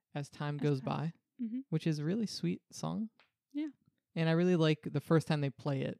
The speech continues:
Speaker 1: and it shows Rick seeing Ilsa, or no, Rick walks in, he's like, "What the hell are you doing, Sam? I told you never play this
Speaker 2: Don't play
Speaker 1: song
Speaker 2: this
Speaker 1: again."
Speaker 2: song again.
Speaker 1: And then he sees Ilsa there,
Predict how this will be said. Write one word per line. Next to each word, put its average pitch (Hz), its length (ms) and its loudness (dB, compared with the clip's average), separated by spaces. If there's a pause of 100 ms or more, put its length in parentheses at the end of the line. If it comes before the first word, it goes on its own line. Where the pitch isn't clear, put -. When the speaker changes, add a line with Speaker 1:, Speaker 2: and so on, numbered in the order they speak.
(280)
Speaker 1:
and 131 460 -4
it 143 220 -2
shows 143 380 0
Rick 139 440 -2 (520)
seeing 151 420 0
Ilsa, 151 340 -2 (100)
or 170 220 10 (180)
no, 214 120 -2
Rick 190 280 -2
walks 214 320 2
in, 190 140 2
he's 151 160 -2
like, 143 160 0
"What 196 160 -2
the 202 80 -2
hell 190 220 0
are - 40 2
you 151 100 2
doing, 139 360 2
Sam? 151 420 -2
I 165 80 0
told 220 240 10
you 202 60 8
never 185 220 4
play 196 200 2
this 170 180 2
Speaker 2:
Don't - 40 -10
play 180 100 2
Speaker 1:
song 175 140 2
Speaker 2:
this 135 100 0
Speaker 1:
again." 147 140 0
Speaker 2:
song 247 260 2
again. 233 260 -8
Speaker 1:
And 160 120 -2
then 156 80 -2
he 156 80 -2
sees 151 240 -4
Ilsa 147 420 -4
there, 131 260 -4